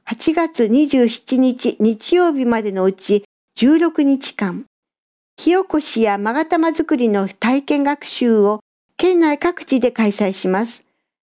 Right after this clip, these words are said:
詳しくはホームページをご確認ください。料金は百円。人数は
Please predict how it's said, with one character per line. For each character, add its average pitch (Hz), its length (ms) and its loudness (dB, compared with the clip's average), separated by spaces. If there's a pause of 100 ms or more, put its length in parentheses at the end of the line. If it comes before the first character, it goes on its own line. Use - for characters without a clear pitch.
(100)
詳 330 260 0
し - 140 -8
く 302 200 0
は 214 140 0
ホ 262 180 -2
ー - 20 0
ム 285 160 0
ペ 294 180 0
ー 240 60 -4
ジ 226 160 0
を 214 60 0
ご 180 120 -6
確 233 260 -4
認 202 200 2
く 202 100 -2
だ 208 140 -2
さ 226 180 -2
い。 - 100 -8 (880)
料 370 200 2
金 294 260 0
は 226 120 0
百 214 400 -2
円。 220 280 -2 (460)
人 339 240 4
数 302 100 -2
は 240 400 2